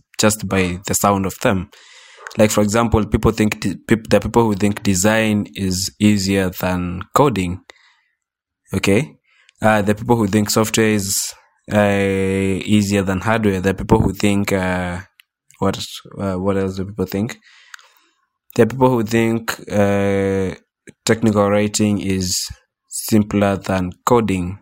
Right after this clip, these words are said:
you see? And, uh, basically what happens is that these people make those presumptions without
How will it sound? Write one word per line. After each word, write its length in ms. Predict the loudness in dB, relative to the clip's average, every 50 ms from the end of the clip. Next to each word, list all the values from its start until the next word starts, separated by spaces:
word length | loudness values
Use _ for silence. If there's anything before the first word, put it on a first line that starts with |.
| _ _ -8
you 80 | -6 -2
see? 280 | 0 0 0 -2 -6 -12 -20 -20 -20 -20 -20 _ _ _ _ _ _ _ _ _ _ _ _
And, 320 | 2 4 4 2 2 2 2
uh, 600 | 2 2 2 2 2 2 2 2 0 0 -2 -2 0
basically 600 | 0 0 0 0 0 2 2 2 2 2 0 -2
what 240 | 0 2 2 2 2
happens 340 | 2 0 0 0 0 0
is 80 | 0 0
that 180 | 0 0 0 0
these 160 | -2 -2 -2
people 460 | -2 -2 2 2 2 2 2 0 -4 -8 -6 0
make 440 | 2 4 4 2 0 -2 -8 -16 -16 -16 -20 _ _ _ _ _ _ 0
those 220 | 2 2 2 2 -2
presumptions 760 | -4 -4 -2 0 2 0 0 0 0 -2 -2 -2 -2 -4
without 460 | -4 -4 0 0 2 2 0 -2 -4